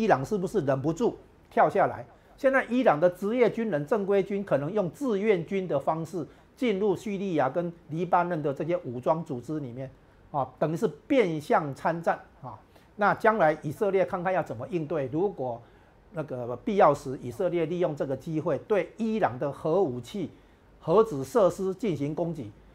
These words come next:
因为据说伊朗在核武器方面，那个有关的那个核子武器的材料大概已经到了百分之六十的这个把握，所以呢，再下去的话，可能就要变成核子弹头了哈。那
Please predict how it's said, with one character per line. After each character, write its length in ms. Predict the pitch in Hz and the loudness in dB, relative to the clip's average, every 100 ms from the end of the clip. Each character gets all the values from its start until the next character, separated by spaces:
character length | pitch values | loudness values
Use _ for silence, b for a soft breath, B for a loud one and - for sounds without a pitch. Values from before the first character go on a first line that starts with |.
| b | b
因 160 | - 220 | -2 0
为 120 | 233 | 2
据 280 | 196 254 208 | 0 0 -2
说 240 | 175 202 202 | 2 2 2
伊 240 | 202 214 196 | -2 -2 0
朗 200 | 120 123 | 0 0
在 200 | - 165 | 2 2
核 240 | - 160 | 2 0
武 160 | 196 127 | 0 0
器 220 | - 190 | -4 -6
方 160 | 156 165 | -2 -4
面， 220 | 175 151 B B B | -4 -6 B B B
那 120 | 185 | -6
个 440 | 175 143 139 135 143 - - - - _ - _ - - - | -2 0 2 0 -4 -14 -20 -20 -20 _ -20 _ -20 -20 -8
有 120 | - | -6
关 180 | - 190 | 2 2
的 100 | 175 | 2
那 100 | 156 | 0
个 120 | 151 | -2
核 260 | 139 - 185 | -4 0 0
子 120 | 196 | 0
武 160 | 151 120 | -4 -4
器 140 | 190 | -2
的 100 | 151 | -2
材 240 | 135 139 143 | -2 -2 0
料 140 | 170 | 0
大 140 | 143 170 | 0 0
概 160 | 170 | 0
已 100 | 139 | -2
经 300 | 113 165 165 170 | -4 -8 -8 0
到 180 | 185 147 | 2 2
了 300 | 135 127 120 B B - | 2 0 -6 B B -6
百 140 | 131 | -4
分 160 | 139 170 | -2 -2
之 100 | 180 | 0
六 200 | 190 139 | 0 0
十 180 | - 120 | -4 -8
的 120 | 131 | -6
这 120 | 131 | -6
个 80 | 139 | -8
把 200 | 127 107 | -8 -6
握， 220 | 147 143 b b b | -6 -8 b b b
所 180 | - 175 | -2 0
以 60 | 170 | 2
呢， 120 | 147 | 0
再 160 | 175 180 | 2 2
下 220 | 214 180 | 6 4
去 120 | 190 | 4
的 120 | 151 | -2
话， 160 | 147 151 | 2 0
可 140 | - | 0
能 140 | 123 127 | -8 -6
就 120 | 170 | 0
要 120 | 160 | 0
变 280 | 147 185 135 | 0 -4 -4
成 260 | 117 120 135 b b b - | -10 -12 -14 b b b -8
核 200 | 143 180 | -2 -2
子 140 | 135 | 0
弹 220 | 175 156 | 0 0
头 220 | - 113 | -2 -10
了 100 | 113 - | -10 -14
哈。 160 | 131 110 - b b | -14 -16 -18 b b
那 200 | 190 165 | -4 -4